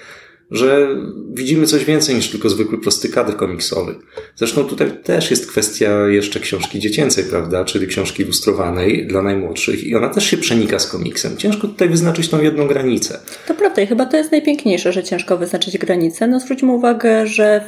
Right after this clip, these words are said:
Speaker 2: w kontekście rozmowy o sztuce i o
Speaker 1: Mhm.
Speaker 2: sztuce komiksowej Szontan jest chyba najlepszym przykładem.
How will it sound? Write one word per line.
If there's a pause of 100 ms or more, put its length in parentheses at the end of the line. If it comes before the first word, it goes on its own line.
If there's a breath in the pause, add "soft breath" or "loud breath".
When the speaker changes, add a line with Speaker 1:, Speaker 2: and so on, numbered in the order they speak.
Speaker 2:
w
kontekście
rozmowy
o
sztuce
i
o
Speaker 1:
Mhm.
Speaker 2:
sztuce
komiksowej
Szontan
jest
chyba
najlepszym
przykładem.